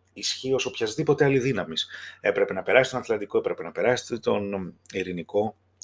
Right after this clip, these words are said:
από ανατολικά και δυτικά. Ενώ β-, στο, προς βορρά και προς νότο, Μεξικό και Καναδά δεν αποτελούσαν, ε,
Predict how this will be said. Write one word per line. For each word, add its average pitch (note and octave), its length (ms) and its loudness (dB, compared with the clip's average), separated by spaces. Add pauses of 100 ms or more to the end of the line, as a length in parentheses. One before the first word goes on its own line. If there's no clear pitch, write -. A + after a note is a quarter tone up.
(120)
από F2 200 -6
ανατολικά E2+ 440 -6
και E2+ 440 -2
δυτικά. E2+ 640 -6 (1300)
Ενώ A#2 420 2 (200)
β-, G2+ 260 -8
στο, G#2 200 2
προς G#2 220 2
βορρά G#2 260 4
και G#2 120 -2
προς F#2+ 240 0
νότο, A2 360 2
Μεξικό G2 460 2
και G2+ 140 0
Καναδά G2+ 440 2
δεν A#2 180 2
αποτελούσαν, E2 640 -2
ε, D#2 160 -6